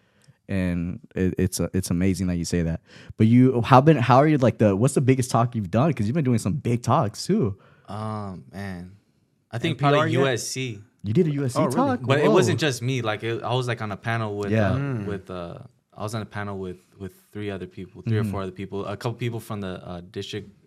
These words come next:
Speaker 2: the district attorney's office, and then with, um, uh, what's bro's name?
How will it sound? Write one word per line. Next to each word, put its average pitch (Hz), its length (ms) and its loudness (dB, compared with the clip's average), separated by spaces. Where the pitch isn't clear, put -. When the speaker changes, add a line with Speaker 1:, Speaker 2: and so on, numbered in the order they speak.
Speaker 2:
the 92 120 -12
district 107 320 -8
attorney's 123 360 -10
office, 123 600 -10
and 95 180 -10
then 92 180 -8
with, 92 220 -12
um, 87 360 -14
uh, 101 300 -12
what's 104 180 -16
bro's 104 300 -16
name? 101 320 -14